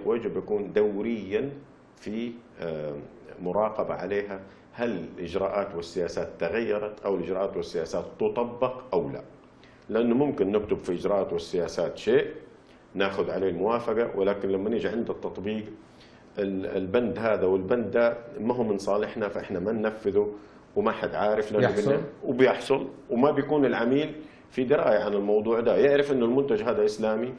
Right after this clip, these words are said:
Speaker 1: والإجراء إنك تستلم من هنا وتسلم لده وأنت تدفع أول أو
Speaker 2: ما،
Speaker 1: شيء.
Speaker 2: ما تعتبره خدعة للعميل؟
Speaker 1: يعني هو تسهيل للعميل.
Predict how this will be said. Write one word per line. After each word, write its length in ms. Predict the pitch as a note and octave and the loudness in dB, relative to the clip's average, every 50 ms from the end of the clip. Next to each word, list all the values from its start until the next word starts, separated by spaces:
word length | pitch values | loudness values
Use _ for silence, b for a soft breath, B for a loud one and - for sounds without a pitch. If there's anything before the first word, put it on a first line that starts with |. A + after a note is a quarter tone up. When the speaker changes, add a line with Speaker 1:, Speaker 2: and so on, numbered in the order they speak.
| B B B B | B B B B
Speaker 1:
والإجراء 420 | G2 G#2+ A#2 A#2+ A2 C3 B2+ B2+ A#2+ | 2 2 2 4 4 4 4 4 4
إنك 180 | A#2+ A2+ G#2+ - | 2 2 0 -2
تستلم 500 | - G#2+ - - - A#2+ A2+ A#2 A2 G#2+ | -4 -6 -4 0 2 2 4 2 2 2
من 120 | G#2 G2+ G2 | 0 0 2
هنا 200 | A2 A#2 B2 A#2+ | 2 2 2 4
وتسلم 540 | A2 G2 - - B2 A#2 A#2+ A2+ G#2+ G#2+ G#2 | 2 2 2 2 2 2 2 2 2 2 2
لده 320 | G#2 G#2+ A#2 A#2 - - | 2 4 4 2 2 2
وأنت 320 | F#2+ F#2 A2 C3 C3+ C4 - | 2 2 2 2 4 2 2
تدفع 440 | - C3+ A2 - - - - - | 2 0 -2 0 0 -2 0 0
أول 300 | - A#2+ A#2+ A#2 A#2+ A2+ | 0 0 2 2 2 2
أو 160 | - - G2 F#2+ | 2 0 0 2
Speaker 2:
ما، 80 | A#2+ | 2
Speaker 1:
شيء. 180 | B2 B2+ - - - - - | 2 2 0 -4 -10 -10 -6
Speaker 2:
ما 100 | A2+ A2+ | -4 -2
تعتبره 480 | A2 - - G#2+ G#2 - A2 G#2 G#2 G2+ | -2 -2 -2 -2 -2 0 0 -2 -2 -2
خدعة 360 | G2 - G#2+ G2 F#2 F2+ G2 | -2 -2 -2 -2 -2 0 -2
للعميل؟ 500 | F#2+ F#2 F#2 F2+ F2+ F2+ F#2 F#2+ A2+ C3 D#3 - - - - - - - - B B B B B B B B B B B B B B B - - - - - - - - - - - - - | -2 -2 -2 -4 -4 -4 -4 -4 -4 -6 -8 -10 -16 -20 -20 -20 -20 -20 -20 B B B B B B B B B B B B B B B -20 -20 -20 -20 -20 -20 -20 -20 -20 -20 -20 -14 -8
Speaker 1:
يعني 260 | D#3 C#3 - D3 D3 D3+ | -4 -2 -2 -2 -2 -4
هو 260 | D#3 D#3 C#3 A#2+ G#2+ | -4 -4 -2 -2 -2
تسهيل 520 | - - G2+ - - - G#2+ A#2 A2+ F#2+ - | -4 -6 -10 -12 -12 -12 -10 -10 -10 -10 -10
للعميل. 480 | A#1+ - - - - - - - - | -12 -12 -14 -14 -16 -16 -18 -20 -20